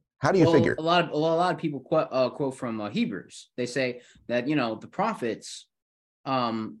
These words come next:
Speaker 2: you, you heard from the message from the prophets. Now we hear from the Messiah,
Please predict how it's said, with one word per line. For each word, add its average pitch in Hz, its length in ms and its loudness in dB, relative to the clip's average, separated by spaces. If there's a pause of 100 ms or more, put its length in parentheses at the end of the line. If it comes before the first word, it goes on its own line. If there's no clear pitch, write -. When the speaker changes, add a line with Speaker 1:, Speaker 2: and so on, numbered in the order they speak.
(180)
Speaker 2:
you, 147 180 0
you 160 220 0
heard 208 280 4
from 156 340 2
the 139 80 -4
message 147 300 -2
from 131 200 -2
the 120 60 -4
prophets. - 760 -4 (360)
Now 165 280 2
we 143 100 4
hear 143 180 2
from 120 460 -4 (160)
the 120 80 -2
Messiah, 120 540 -2